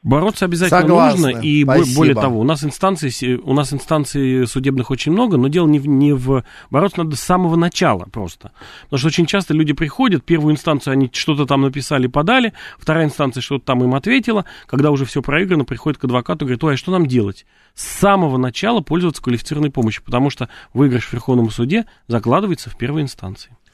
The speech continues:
Speaker 2: Ноль двенадцатый спрашивает: «Антон, у нас прям времени мало. У отца две дочки, в браке не состоял, оформил дарственную на старшую. После его ухода из жизни младшая дочь может обжаловать договор дарения?»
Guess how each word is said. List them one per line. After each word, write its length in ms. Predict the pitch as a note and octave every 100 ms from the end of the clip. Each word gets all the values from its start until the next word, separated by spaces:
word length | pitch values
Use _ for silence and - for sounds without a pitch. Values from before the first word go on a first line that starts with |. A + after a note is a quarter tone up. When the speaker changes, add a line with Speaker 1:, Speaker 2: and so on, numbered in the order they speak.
| _ _
Speaker 2:
Ноль 160 | C#3+ F3
двенадцатый 580 | D3 E3+ E3+ C3 - C3
спрашивает: 420 | - D3 - -
«Антон, 300 | C#3 D#3+ C3
у 60 |
нас 160 | B2+ B2+
прям 220 | C3 C#3
времени 320 | C3+ D#3+ B2+
мало. 320 | B2+ C3 A#2+ A2
У 100 | C3
отца 280 | C#3+ - D#3
две 200 | B2+ C3+
дочки, 400 | D3+ F#3 - B2
в 100 | F#2+
браке 320 | C3+ D3 A#2+
не 100 | A#2+
состоял, 560 | - A#2+ C3 C#3 D3+ E3+
оформил 580 | C3 - D3 B2+ B2
дарственную 560 | A#2 D3 D#3+ - B2 A2+
на 140 | A2
старшую. 600 | A2 - E3 E3 - G2+ - - -
После 260 | D3 - D#3
его 180 | D#3
ухода 340 | D#3 - E3 C3
из 140 | C3
жизни 340 | A2+ D3 B2 A2+
младшая 460 | A#2+ C3+ - A#2
дочь 280 | A2+ A#2+ -
может 320 | A2 F3 F3+
обжаловать 520 | D3 B2+ A#2+ A2+ G#2+
договор 480 | F2+ G#2 G#2+ A2+ F#2
дарения?» 300 | F2+ A2 G#2